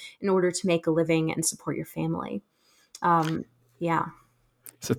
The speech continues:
Speaker 2: thousands die, but, and even for the survivors, there's, there's widespread suffering for the reasons you mentioned, this disruptions to the lifeways and, and the economy of the region. Um, and the book's middle section takes this head on and looks,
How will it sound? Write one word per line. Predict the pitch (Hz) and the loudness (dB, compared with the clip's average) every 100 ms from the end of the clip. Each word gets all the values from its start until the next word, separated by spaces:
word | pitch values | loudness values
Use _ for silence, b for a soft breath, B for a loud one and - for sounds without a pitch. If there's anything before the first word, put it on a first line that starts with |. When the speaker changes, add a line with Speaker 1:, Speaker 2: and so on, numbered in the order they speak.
| - | -6
Speaker 2:
thousands | - - 135 131 107 92 | -14 0 2 4 2 2
die, | 104 107 85 85 107 - | 4 4 2 -2 -4 -4
but, | 92 85 - | -2 -2 -2
and | 113 85 107 | -4 2 2
even | 104 101 | 4 2
for | - 92 | 2 0
the | 90 | 2
survivors, | - 95 147 160 92 87 87 | 0 2 2 2 2 0 0
there's, | 101 85 - - | 0 2 0 0
there's | 87 | -4
widespread | 95 85 87 - 71 | 0 0 0 -2 -2
suffering | - 92 92 90 | 0 -2 -2 -4
for | - - 95 | -2 -2 0
the | 95 | 0
reasons | 90 85 85 | -2 -4 -4
you | 82 | -2
mentioned, | 82 - 55 | -2 -2 -4
this | - | -4
disruptions | - - 78 - 62 - | -4 -2 -2 -2 -2 -2
to | - - | -2 -4
the | 69 | -2
lifeways | 73 - 69 76 - | -4 -2 -4 -4 -6
and, | 76 | -8
and | - - | -12 -12
the | |
economy | 90 95 101 90 | -6 -2 -2 -2
of | 90 | -4
the | 90 | -4
region. | 107 107 95 95 B B B B | 0 2 2 0 B B B B
Um, | 104 95 92 - | 4 4 2 0
and | 117 | 0
the | 110 | 4
book's | 156 - | 2 4
middle | 131 135 | 2 2
section | - 85 - 92 98 123 - | 0 0 0 2 0 -4 -6
takes | - 95 | -4 -4
this | - | -4
head | - | 0
on | 117 127 | 4 4
and | 101 | 4
looks, | 107 | -2